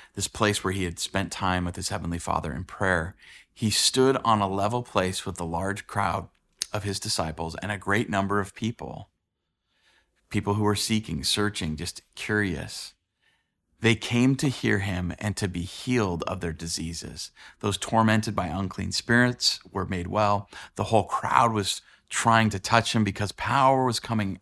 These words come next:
out from him and healing them all. This ministry was flowing out of Jesus after he'd spent time with his heavenly Father and then come down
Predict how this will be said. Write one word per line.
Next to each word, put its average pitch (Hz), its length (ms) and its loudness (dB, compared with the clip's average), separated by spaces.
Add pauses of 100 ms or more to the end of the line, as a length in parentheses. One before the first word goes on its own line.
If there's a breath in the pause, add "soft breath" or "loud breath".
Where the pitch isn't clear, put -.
out 110 240 -2
from 104 200 -4
him 90 180 -2 (320 loud breath)
and 107 180 0
healing 107 640 0
them 92 160 -4
all. 60 380 -6 (400 loud breath)
This 113 240 2
ministry 127 680 4
was 98 220 -2
flowing 123 520 0
out 107 200 -2
of 101 100 -4
Jesus 92 600 -6 (320 loud breath)
after 104 240 0
he'd 98 160 -2
spent 113 360 -2
time 104 300 -4
with 92 120 -8
his 90 140 -8
heavenly 90 360 -6
Father 82 480 -10 (340 loud breath)
and 104 160 0
then 101 160 0
come 107 220 -2
down 90 320 -4